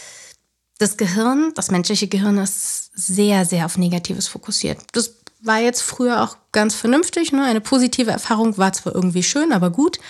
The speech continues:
Eine negative Erfahrung könnte dich beim nächsten Mal auch umbringen. Das Gehirn hat einen sogati-, sogenannten Negativitätsbias,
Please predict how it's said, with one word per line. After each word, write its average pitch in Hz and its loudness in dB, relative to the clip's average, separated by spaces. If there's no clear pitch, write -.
Eine 220 2
negative 220 2
Erfahrung 185 2
könnte 190 2
dich 175 0
beim 170 0
nächsten 170 0
Mal 156 2
auch 156 -4
umbringen. 156 0
Das - -2
Gehirn 196 4
hat 208 0
einen 180 2
sogati-, 185 0
sogenannten 180 2
Negativitätsbias, 175 -2